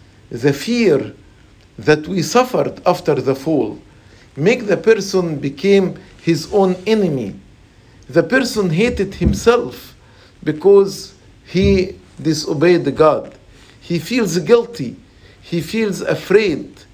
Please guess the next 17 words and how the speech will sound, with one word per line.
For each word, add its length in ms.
He 160
feels 440
ashamed. 720
But 260
now, 460
when 280
the 120
Lord 280
forgave 440
our 260
sins, 640
he 180
made 340
this 300
peace 560
and 200
reconciliation 1120